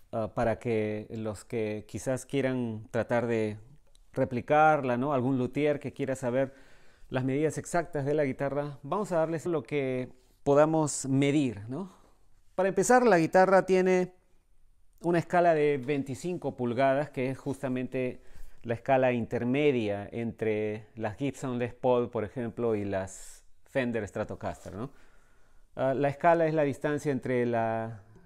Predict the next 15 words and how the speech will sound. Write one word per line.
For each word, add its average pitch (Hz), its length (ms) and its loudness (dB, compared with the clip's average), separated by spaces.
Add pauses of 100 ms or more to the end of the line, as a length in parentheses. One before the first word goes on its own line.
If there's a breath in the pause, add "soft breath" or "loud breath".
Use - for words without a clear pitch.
(480)
nuez 147 520 -2
o 135 60 -4
la 110 140 -4
ceja 143 720 0 (960 soft breath)
y 165 400 2
los 135 580 -2
saddles 143 720 2
o, 113 480 2
o 110 300 2
el 117 160 2
puente, 117 480 0
¿no? 143 220 -8 (120)
Donde 123 360 -2
muere 143 300 0
la 120 220 -2